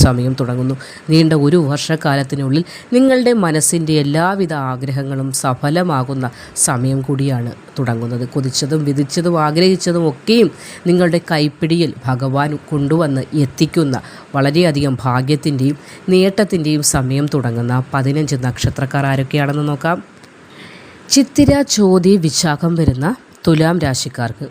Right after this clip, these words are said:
ഒരു മാറ്റത്തിൻ്റെ സമയം തുടങ്ങുകയാണ്. ജീവിതത്തിലെ ഏറ്റവും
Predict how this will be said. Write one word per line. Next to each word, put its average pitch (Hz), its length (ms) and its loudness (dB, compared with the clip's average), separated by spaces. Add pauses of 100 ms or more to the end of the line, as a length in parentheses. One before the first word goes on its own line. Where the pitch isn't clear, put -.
(120)
ഒരു 269 180 2
മാറ്റത്തിൻ്റെ 147 600 2
സമയം 131 380 0
തുടങ്ങുകയാണ്. 135 600 0 (520)
ജീവിതത്തിലെ 233 520 4 (200)
ഏറ്റവും 196 420 4